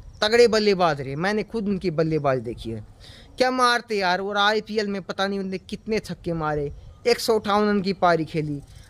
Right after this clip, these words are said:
उस वक्त ब्रैंडन मैकलम वो पारी नहीं खेलते ना, तो आईपीएल इतना मशहूर नहीं होता। आईपीएल में ब्रैंडन मैकलम ने उस दिन वो पारी खेल के दिखा दी कि भाई, टी ट्वेंटी क्रिकेट ये है, बेसबॉल ये है।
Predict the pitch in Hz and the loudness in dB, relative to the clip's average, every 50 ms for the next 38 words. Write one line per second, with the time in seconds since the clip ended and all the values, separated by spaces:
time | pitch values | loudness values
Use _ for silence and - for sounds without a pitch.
0 | - - - 240 254 254 226 226 220 214 - - 156 123 - - - - - - | -16 -8 -4 -4 -4 0 0 0 0 0 -2 -6 -10 -10 -10 -14 -20 -20 -20 -14
1 | 139 135 165 202 220 233 233 240 233 226 214 202 - - 202 196 190 185 175 165 | -8 -2 0 2 2 4 2 2 2 2 2 2 2 0 -2 0 0 0 -2 -4
2 | - - - 165 160 202 247 254 247 - - 208 208 208 190 185 180 196 214 - | -6 -10 -8 0 4 6 6 6 6 2 0 2 2 2 2 0 -2 -2 -4 -4
3 | 196 180 156 165 165 170 175 170 - 185 180 175 170 - - - - - - 185 | -4 -6 -4 -4 -4 -4 -4 -4 -4 -4 -4 -4 -6 -8 -14 -20 -12 -4 0 2
4 | 202 220 240 240 220 - 202 185 185 180 - - 190 190 185 180 180 165 - - | 2 2 2 0 -2 -4 -4 -4 -4 -4 -6 -6 -6 -6 -6 -6 -6 -8 -10 -10
5 | - 180 165 160 160 156 143 - - 107 98 - - - - - - - 160 180 | -8 -6 -6 -4 -6 -6 -8 -8 -8 -10 -10 -10 -12 -14 -16 -16 -6 -2 0 2
6 | 202 226 240 214 - 233 226 214 202 202 202 202 214 202 165 143 180 185 196 214 | 2 2 2 0 0 0 0 2 2 0 0 -2 -2 -4 -2 -2 0 0 2 2
7 | 226 220 214 208 196 190 - - 180 175 175 170 170 175 190 - - - - - | 0 0 0 0 0 0 -2 -2 -2 0 0 0 0 -2 -4 -6 -12 -20 -10 -6
8 | 240 226 - - 208 202 208 202 190 - 208 196 202 196 196 - 196 170 165 165 | -4 -4 -2 -2 0 0 0 0 0 2 4 4 4 2 0 -2 -2 -2 -2 -2
9 | 170 165 170 - 190 185 185 214 220 214 - 226 185 202 202 208 208 - - - | -2 -2 0 0 0 0 2 0 -2 -4 -4 -2 0 2 2 2 2 -2 -8 -16
10 | - - 240 247 - 233 208 202 190 180 202 175 - 202 185 180 196 - - 151 | -6 -4 -2 -2 0 0 0 0 -2 -2 -6 -6 -4 -4 -4 -2 -4 -6 -6 -8
11 | 151 143 123 117 113 98 - - - - - - - - 135 135 190 214 240 233 | -8 -8 -6 -6 -8 -10 -12 -16 -20 -20 -20 -20 -16 -6 0 2 4 4 4 4
12 | 208 202 220 214 202 175 160 147 139 120 110 101 | 2 2 2 2 2 2 0 -4 -8 -10 -10 -14